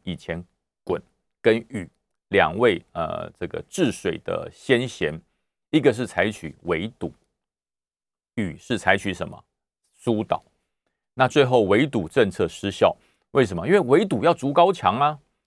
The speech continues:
要筑高堤啊，你这个水患，你要防止下游或是，呃，河岸两侧的人民受到水患之苦，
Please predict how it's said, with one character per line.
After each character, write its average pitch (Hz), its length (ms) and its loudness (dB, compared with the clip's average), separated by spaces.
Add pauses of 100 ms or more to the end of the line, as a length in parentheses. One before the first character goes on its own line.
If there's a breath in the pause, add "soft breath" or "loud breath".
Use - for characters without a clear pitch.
(160)
要 175 120 4
筑 151 240 0
高 185 260 4
堤 104 320 -4
啊， 131 220 2 (460)
你 110 160 -2
这 - 120 0
个 117 360 4
水 101 420 -2
患， 120 320 2 (360)
你 107 120 -4
要 131 180 4
防 117 320 -2
止 107 200 -6
下 127 320 2
游 104 160 0
或 131 120 -2
是， 113 380 -6
呃， 90 160 -2
河 104 180 -2
岸 131 160 2
两 87 240 -2
侧 127 220 -2
的 95 160 2
人 95 180 2
民 101 220 -4
受 131 260 0
到 107 220 4
水 92 260 -2
患 120 240 0
之 147 160 -6
苦， - 240 -10